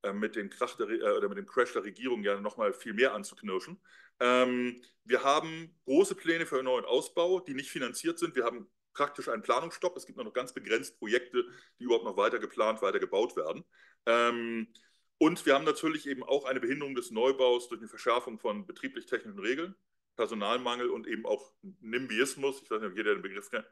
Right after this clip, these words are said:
nimbyismus, not in my backyard. Ähm, das heißt also, die Bereitschaft von Anwohnern, Infrastruktur zu dulden, ist eben sehr gering. Ich glaube, das müssen wir auch gesellschaftlich überlegen, wie wir damit umgehen. Das betrifft ja genauso Stromtrassen, also von Straßen will ich ja gar nicht reden, aber,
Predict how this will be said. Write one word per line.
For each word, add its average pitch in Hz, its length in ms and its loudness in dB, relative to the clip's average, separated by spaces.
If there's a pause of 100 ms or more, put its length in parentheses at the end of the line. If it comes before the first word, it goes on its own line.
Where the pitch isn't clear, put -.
nimbyismus, 113 520 -4
not 113 260 -2
in 104 80 -2
my 98 120 4
backyard. 135 500 6 (380)
Ähm, 117 500 6 (840)
das 107 160 -2
heißt 113 300 6
also, 107 160 -2
die 107 80 -4
Bereitschaft 110 640 2 (300)
von 110 160 0
Anwohnern, 113 840 2 (300)
Infrastruktur 120 520 -2
zu 117 120 -6
dulden, 110 380 4
ist 107 160 0
eben 98 160 2
sehr 95 140 6
gering. 95 400 0 (300)
Ich - 140 -8
glaube, 113 280 6 (140)
das 117 200 4
müssen 135 160 -2
wir 131 80 4
auch 120 100 2
gesellschaftlich 120 580 4
überlegen, 110 400 6
wie 98 80 2
wir 98 80 6
damit 98 200 4
umgehen. 110 320 2
Das 98 100 0
betrifft - 340 -2
ja 107 80 6
genauso 95 320 6
Stromtrassen, 101 720 2 (280)
also 92 100 -2
von 95 120 -4
Straßen 98 340 4
will 92 100 -2
ich 87 60 -8
ja 92 60 -4
gar 90 120 -2
nicht 90 140 -6
reden, 98 240 0
aber, 90 360 4